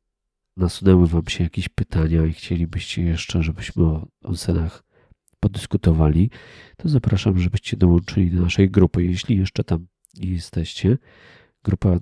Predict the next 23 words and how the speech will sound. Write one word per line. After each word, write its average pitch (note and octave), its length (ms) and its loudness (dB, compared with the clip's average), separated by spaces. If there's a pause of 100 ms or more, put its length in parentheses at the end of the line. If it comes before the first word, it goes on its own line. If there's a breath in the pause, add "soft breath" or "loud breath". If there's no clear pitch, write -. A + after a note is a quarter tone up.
jeszcze - 220 -6
raz F2 160 -2
przypominam, F2 580 -2
nazywa F2 360 -2
się - 180 -6
Japonia F2+ 500 0
Budżetowo E2+ 720 0
Tanie F2 280 -2
Podróżowanie. E2+ 840 -2
Jest G2 400 -4 (560 soft breath)
umiejscowiona F2+ 920 0
w - 60 -6
serwisie F2+ 520 -4
Facebook. E2+ 640 2 (480 soft breath)
Można G2 280 -2
tam E2+ 220 -4
wejść F2 260 0
przez F2 260 -6
linka F2 380 -8
w F2+ 260 -8
w F#2 180 -2
w - 100 -8
facebook E2+ 420 -2